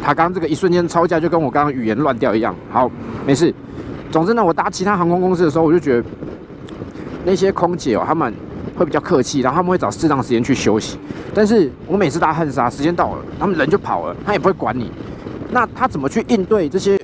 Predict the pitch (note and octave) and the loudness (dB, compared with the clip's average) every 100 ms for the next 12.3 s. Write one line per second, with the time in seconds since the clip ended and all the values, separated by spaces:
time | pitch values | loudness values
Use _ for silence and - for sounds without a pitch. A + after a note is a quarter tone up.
0 | - F3+ F3 A3 G3 - A3 - C3 C3+ | -2 0 2 4 2 2 -4 2 2 2
1 | C3+ C#3+ - - - - D3+ - C#3 - | -4 -6 -12 -14 -12 -2 0 4 2 4
2 | C3 F2 F3+ C3+ C3+ D3+ C3 G2+ A2 - | 0 0 -2 -2 0 4 4 2 -2 -2
3 | E3+ D#3+ D3+ D3 C3 C3 C3 E3+ D3+ D#3+ | -2 2 0 2 0 0 2 0 2 0
4 | F3 F2+ F2 - - - E3+ D#3 A#3 D#3 | 2 -2 -4 -8 -12 -2 0 2 2 2
5 | C#3 - D3 A#2 G3 D#3 F#2+ - - - | 0 -2 -2 0 2 0 -2 -12 -14 -8
6 | - G3+ G3+ F#3+ F3+ - C3+ D#3+ D3+ B2 | 2 2 4 2 2 0 0 -2 -2 0
7 | C#3+ D3 C3 A#2+ B2 - - - - - | 0 2 2 0 -2 -12 -14 -14 -16 -14
8 | - - E3 E3 E3+ D3 G#2 G#2 C3 F#2+ | -16 -4 0 4 2 2 -2 -2 0 0
9 | E2+ - - - - F3 F#3 F3 D#3+ D#3+ | -2 -12 -16 -16 -2 0 2 2 2 0
10 | D3+ D3 D#3 - - - - - D#3+ G3+ | 0 -2 -4 -12 -20 -20 -18 -2 0 2
11 | F#3 E3+ G#3 G3+ F3 F#3 - G2 E3 F3+ | 2 0 2 0 2 2 0 -2 0 2
12 | F#3 - | 2 0